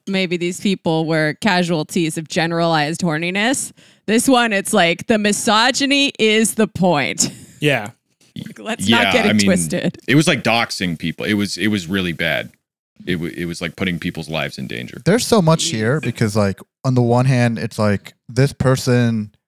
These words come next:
Speaker 4: clearly is, like, reprehensible, like, just gross, like, in, to put it lightly. But then also it's, it's just, like, I, I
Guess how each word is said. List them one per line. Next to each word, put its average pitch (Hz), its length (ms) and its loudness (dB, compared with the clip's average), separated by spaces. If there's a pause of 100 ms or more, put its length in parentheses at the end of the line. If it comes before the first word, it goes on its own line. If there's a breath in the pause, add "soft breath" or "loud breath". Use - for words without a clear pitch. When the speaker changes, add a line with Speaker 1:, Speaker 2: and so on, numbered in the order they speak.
(100)
Speaker 4:
clearly 131 460 4
is, 110 120 -2
like, 104 260 0 (520)
reprehensible, 117 880 0
like, 107 140 0
just 101 180 -6 (340)
gross, 101 560 0 (380)
like, 117 160 -2
in, 113 160 -4 (200)
to 117 80 2
put 123 160 4
it 110 60 4
lightly. 113 460 0
But - 240 -2
then 110 120 0
also 117 560 0
it's, - 360 -4 (1040 soft breath)
it's 160 180 2
just, - 320 -2 (140)
like, 135 140 0
I, 143 200 2
I 135 220 4